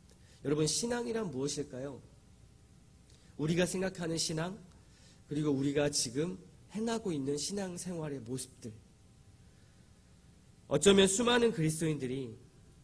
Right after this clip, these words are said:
내 자신의 영적 욕구와 만족을 채우는 일에 급급한 신앙생활을 하고 있는지는 모르겠습니다. 내 영적 욕구와 만족이 채워지면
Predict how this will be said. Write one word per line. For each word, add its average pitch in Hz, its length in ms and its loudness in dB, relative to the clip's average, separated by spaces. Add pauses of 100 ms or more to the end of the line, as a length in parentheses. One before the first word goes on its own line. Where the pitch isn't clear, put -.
(100)
내 143 400 4
자신의 170 760 -6
영적 156 680 -6
욕구와 147 680 -4 (520)
만족을 151 640 -6
채우는 185 420 -4
일에 151 320 0 (480)
급급한 165 680 -8
신앙생활을 160 680 -4
하고 160 160 -4
있는지는 131 580 -6 (120)
모르겠습니다. 113 540 -10 (2000)
내 160 160 4
영적 170 360 4
욕구와 160 300 0
만족이 151 380 -2
채워지면 202 640 -2